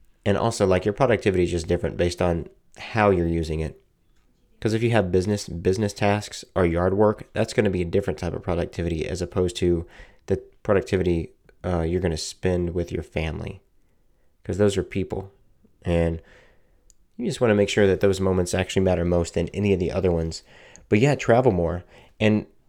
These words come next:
I mean, and you can do it, like, once a week. You can check out, um, maybe it's Travelocity or, I'm drawing a blank right now, but there are several discounted sites where you can get, like, wild, affordable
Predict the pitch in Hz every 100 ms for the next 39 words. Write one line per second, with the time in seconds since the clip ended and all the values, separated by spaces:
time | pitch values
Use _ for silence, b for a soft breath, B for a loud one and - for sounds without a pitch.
0 | - 113 117 110 - 101 131 139 107 101
1 | 101 76 95 - 98 95 113 135 113 95
2 | 131 - - - 104 113 98 104 101 101
3 | 98 - 101 92 87 87 b b b b
4 | - 104 98 - - - - - 98 110
5 | 98 95 98 101 104 101 92 82 82 -
6 | - _ _ _ _ _ _ b b b
7 | b b _ - 98 107 101 90 90 95
8 | 85 87 85 90 104 107 92 87 - 92
9 | 92 87 85 98 87 82 87 85 80 -
10 | 85 87 - 87 87 85 - _ - 85
11 | 78 - - _ _ - 85 - 90 92
12 | 85 80 - - 95 90 85 82 82